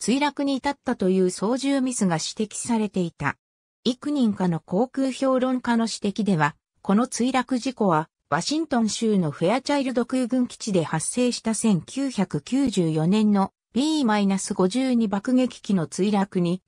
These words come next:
顕著な類似を見せている。双方の場合で、地元の空軍の指揮系統は、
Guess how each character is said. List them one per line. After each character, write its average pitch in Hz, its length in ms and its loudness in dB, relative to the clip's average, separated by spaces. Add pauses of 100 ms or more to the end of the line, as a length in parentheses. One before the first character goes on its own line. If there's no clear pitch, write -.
(140)
顕 269 180 0
著 214 180 -2
な 175 140 4
類 190 260 0
似 247 140 2
を 233 80 4
見 202 120 2
せ 233 140 -2
て 143 140 -6
い 135 160 -4
る。 127 160 -6 (420)
双 294 300 0
方 220 260 0
の 170 120 0
場 165 240 2
合 165 160 0
で、 156 240 -4 (240)
地 165 120 0
元 269 280 2
の 302 120 -2
空 285 220 0
軍 277 300 0
の 269 60 -2
指 254 120 -4
揮 - 220 -12
系 269 160 2
統 202 280 2
は、 160 220 2